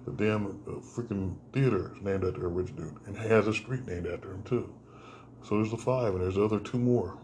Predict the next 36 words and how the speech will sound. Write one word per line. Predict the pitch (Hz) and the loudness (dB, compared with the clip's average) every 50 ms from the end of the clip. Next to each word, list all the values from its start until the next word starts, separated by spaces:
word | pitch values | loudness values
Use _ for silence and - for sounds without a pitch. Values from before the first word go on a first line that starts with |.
| - - | -14 -10
There's, | - 95 92 92 | -6 -2 -2 2
like, | 92 92 92 - - | 2 2 2 2 0
two | - 120 120 120 117 117 - | 0 0 0 0 -2 -2 -2
more | 107 110 117 120 117 120 | 0 2 2 2 2 0
families. | 117 - 117 120 117 104 92 - - - - - - 101 | -2 -2 -2 -2 -2 -4 -6 -8 -10 -14 -18 -18 -12 -8
There's | 101 95 92 95 - | -6 -4 -4 -6 -6
big | - - 104 117 113 110 | -8 -4 -2 -2 -2 -2
families, | - - 113 113 110 92 - - - - - - - - - - - - - - - - - - - | -6 -8 -8 -8 -8 -10 -12 -16 -18 -20 -20 -20 -20 -20 -20 -20 -20 -20 -20 -20 -20 -20 -18 -10 -6
you | 80 | -2
know, | 85 85 87 87 85 | 0 2 2 2 2
and | 90 95 | 2 2
they | 95 | 2
still | 95 - - 110 110 110 | 0 0 0 0 2 2
around. | 104 107 113 110 98 82 73 - - - - - - - - - - - - - - - - - - - - - - - - | 2 4 4 4 2 2 -2 -6 -12 -18 -20 -20 -20 -20 -20 -20 -20 -20 -20 -20 -20 -20 -20 -20 -20 -20 -20 -18 -14 -8 -4
And | 95 92 92 | -4 -2 2
so | - 101 101 98 95 95 92 92 - - - - - - - - - - - - - - - - | 4 6 6 6 6 6 4 2 -2 -8 -14 -20 -20 -20 -20 -20 -20 -20 -20 -20 -20 -16 -4 0
think | 123 131 135 | 4 4 6
about | 113 95 92 85 85 - | 6 6 4 2 2 2
that. | - 85 78 73 | 0 0 0 2
There's | 95 101 98 95 95 92 82 98 | 2 0 0 0 -2 -4 -2 -2
rich | 110 107 113 - | -2 -2 0 -2
people | 117 101 95 95 92 | -4 -2 0 0 0
in | 92 | 2
your | 95 98 104 | 2 2 2
town | 101 - - 113 95 87 87 82 82 92 - - - - - - - - - | 2 2 2 2 2 2 0 -2 -4 -6 -10 -14 -20 -20 -20 -20 -20 -20 -16
that | - - | -16 -10
stay | - - 107 98 | 0 2 2 2
hidden, | 95 98 110 98 87 87 87 92 - | 4 4 2 2 2 0 -6 -6 -2
comfortable | - 110 107 - - 90 92 90 87 | -2 -2 0 0 -2 0 0 0 0
somewhere | - - 90 87 85 85 85 85 82 | 0 -2 -4 -2 -2 -2 0 0 0
with | 82 87 - | -2 -2 -4
the | - 87 | -4 -2
money | 90 95 95 92 90 | 0 0 0 2 0
that | 87 85 - | 0 -2 -2
they | 85 90 87 87 | -2 -2 -2 -2
obtained, | - - - 95 85 85 78 71 | -4 -4 -4 -2 -2 -2 -2 -6